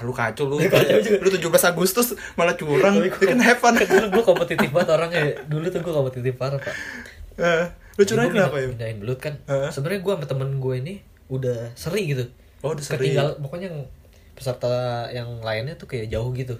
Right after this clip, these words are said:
Speaker 1: Hmm.
Speaker 2: Jauh gitu belutnya kayak, kayak
Speaker 1: Licin.
Speaker 2: pada licin-licin,
Speaker 1: Iyalah,
Speaker 2: pada,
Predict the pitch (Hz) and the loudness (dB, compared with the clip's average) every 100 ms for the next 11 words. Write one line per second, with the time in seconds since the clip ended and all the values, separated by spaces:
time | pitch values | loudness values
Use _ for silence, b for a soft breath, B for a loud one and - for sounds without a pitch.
0 | - 120 123 117 113 117 110 110 123 131 | -10 -8 -6 -6 -8 -10 -10 -10 -8 -8
1 | 113 120 151 - - - - - 117 110 | -8 -8 -8 -8 -12 -20 -20 -10 -6 -6
2 | 110 - 127 120 120 135 135 139 151 160 | -6 -4 0 0 0 2 2 0 -2 -2
3 | 147 - 123 131 | 0 2 4 4